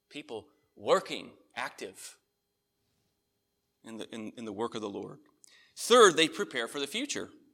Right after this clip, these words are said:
She prepares her bread in summer and gathers her food in harvest. So the ant is working today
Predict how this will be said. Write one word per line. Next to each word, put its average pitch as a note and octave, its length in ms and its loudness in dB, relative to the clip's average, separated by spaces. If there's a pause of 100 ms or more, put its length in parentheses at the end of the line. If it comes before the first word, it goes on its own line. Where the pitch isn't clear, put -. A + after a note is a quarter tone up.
(640)
She A3 240 2
prepares G#3 800 0
her E3 160 -2
bread F3 500 -2 (200)
in C3+ 180 -4
summer B2+ 680 0 (600)
and C3 240 -4
gathers D3 420 -2
her D3+ 140 -10
food A2+ 300 -8
in G#2+ 100 -10
harvest. - 580 -10 (380)
So G#3 200 2
the F3 240 -4
ant C#4 320 4
is E3 140 0
working D#3+ 680 0
today C3 720 2